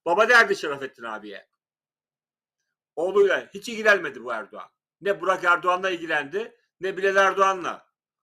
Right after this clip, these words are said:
Bu çocukları biz yetiştirdik. Burslarını biz verdik.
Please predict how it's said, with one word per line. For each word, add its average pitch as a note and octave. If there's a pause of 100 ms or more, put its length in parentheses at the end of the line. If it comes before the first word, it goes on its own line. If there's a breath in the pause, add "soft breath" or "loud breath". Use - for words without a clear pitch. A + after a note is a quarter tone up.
Bu D#3+
çocukları F#3
biz D#3
yetiştirdik. F#3+ (680)
Burslarını F3+
biz D#3
verdik. G#3